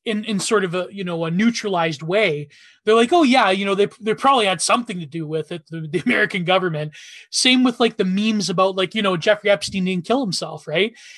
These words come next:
It's when you look at that reality that these figures of power in both government, academia, the media, they had a relation to, like, a legit pedophile and pedophile procurer.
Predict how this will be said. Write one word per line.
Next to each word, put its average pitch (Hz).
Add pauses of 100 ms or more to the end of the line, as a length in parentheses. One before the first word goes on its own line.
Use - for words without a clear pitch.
(180)
It's - (400)
when 262
you 247
look 277
at 277
that 220
reality 196
that 175 (420)
these 208 (100)
figures 254
of 180
power 220
in 185
both 196 (280)
government, 233
academia, 214 (260)
the 190
media, 185 (380)
they 233
had 233
a 220
relation 196
to, 196
like, 190
a 202
legit 180
pedophile 196
and 170
pedophile 190
procurer. 175